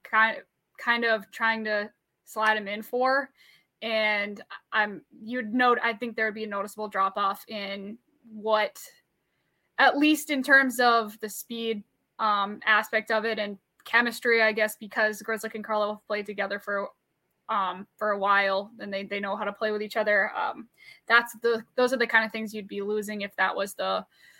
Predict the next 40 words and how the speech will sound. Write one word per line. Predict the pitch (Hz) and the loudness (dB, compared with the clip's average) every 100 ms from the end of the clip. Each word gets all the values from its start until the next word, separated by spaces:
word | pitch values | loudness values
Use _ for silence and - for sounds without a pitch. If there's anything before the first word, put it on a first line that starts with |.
| _ _ - | _ _ -2
kind | 202 | 0
of | 170 165 - | 0 -6 -8
replacement | 202 - 220 - 220 | -8 -4 -4 -4 -6
that | 220 202 | -2 -2
you | 214 | -2
were, | 196 190 196 - _ | -2 -2 -4 -10 _
you | - 214 | -6 -2
are | 202 | -2
making. | 196 202 202 202 202 | -2 -6 -8 -10 -2
Uh, | - 226 247 | 2 2 2
these | 220 302 277 | 4 4 4
would | 285 | 2
be | 247 | 0
two | 226 247 | 0 2
different | 240 240 220 - _ _ | 2 2 -8 -14 _ _
separate | - 233 220 208 | 0 2 2 -2
deals. | 220 208 | -2 2
Obviously, | 202 208 214 - 214 196 208 - _ | 4 2 0 -4 -4 -4 -6 -12 _
this | 226 220 | -2 -2
would | 220 | 0
have | 214 208 | 2 0
to | 208 | -2
be | 226 | -6
a | |
trade | 214 220 220 202 | -4 0 0 -2
for | 214 | -4
Grzelcyk | 208 220 202 202 | -2 -2 0 -2
and | 196 202 196 _ | -4 -8 -10 _
bringing | 214 214 214 202 | -4 -4 -6 -4
in, | 202 196 196 | -4 -4 -6
um, | - 196 190 208 220 | -2 0 0 -4 -8
Ekman | 208 202 | -6 -4
Larsson | 208 202 202 214 214 | -2 -2 -2 -8 -8
just | 196 202 - _ _ _ _ | -8 -8 -10 _ _ _ _
as | 208 208 | -10 -10
a | |
free | 202 208 202 | -4 -2 0
agent | 208 214 | -2 -2
now. | - 196 | 0 0
But, | 196 202 196 | 2 2 2